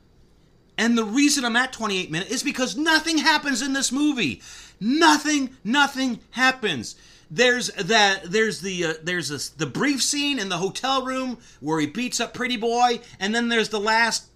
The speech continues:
ten minutes of the movie where he, uh, where he hunts down Pretty Boy and his gang. Other than that, it is just long stretches of talking and walking and talking and walking.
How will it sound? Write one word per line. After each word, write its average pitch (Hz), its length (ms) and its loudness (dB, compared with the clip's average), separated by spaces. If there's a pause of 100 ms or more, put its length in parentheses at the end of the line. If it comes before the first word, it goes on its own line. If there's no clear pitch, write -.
(200)
ten 269 320 0
minutes 240 500 -4 (260)
of 180 200 -2
the 196 80 0
movie 214 340 -2
where 185 300 0
he, 165 260 -4 (140)
uh, 175 160 -2
where 196 200 -4
he 180 60 0
hunts 202 260 -4
down 190 380 0
Pretty 208 240 -6
Boy 185 220 -4
and 170 160 -4
his 147 120 -8
gang. 160 440 -4 (520)
Other 294 300 0
than 208 240 0
that, 240 540 2 (520)
it 330 140 0
is 254 140 0
just - 320 -6
long 208 600 2
stretches 247 840 -4
of 151 280 -6
talking 233 720 -2
and 120 380 -8
walking 240 640 -2
and 110 320 -8
talking 113 680 -4
and 143 340 -6
walking. 202 580 -6